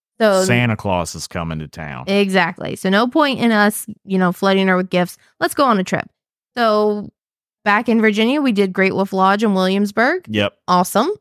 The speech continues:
Speaker 2: We love doing that too because we got to stay. It was a little bit easier instead of driving to Orlando or whatever.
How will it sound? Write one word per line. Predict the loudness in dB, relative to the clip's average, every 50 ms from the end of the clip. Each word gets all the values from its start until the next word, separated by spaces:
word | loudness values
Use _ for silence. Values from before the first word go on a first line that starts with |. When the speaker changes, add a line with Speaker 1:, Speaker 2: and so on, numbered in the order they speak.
| _ _ -4
Speaker 2:
We | 0 2
love | 4 4 4 4 4 4
doing | 4 4 4 4 4
that | 4 4 2 2 0
too | 0 0 2 2
because | 0 0 -2 -2 -2 -2
we | 0
got | 0 -2 -2
to | -2 -6
stay. | -8 -6 -2 0 2 2 2 2
It | 0
was | 0 -2 -2
a |
little | -2 0 0 0
bit | 0 -2 0
easier | 2 2 4 4 4 4 4 4 4 4 2
instead | 2 0 0 -2 0 0 2 2
of | 2 0 0 -4 -10 _ _ _ _ _ _ _ _ _ _ _ _ -8
driving | -2 0 2 2 2 2 2 2 2 2 2 2 2 2 0 0
to | 2 2 4 4 4 4 2 2 2 0 -2 -4 -6 -10 -6
Orlando | -2 0 0 2 2 0 0 0 0 0 0 2 2 0 -2 -4 -6 -12 _ _ _ _ -4
or | 0 2 2 2 2
whatever. | 2 2 2 2 2 2 2 0 -2 -4 -4 -6 -8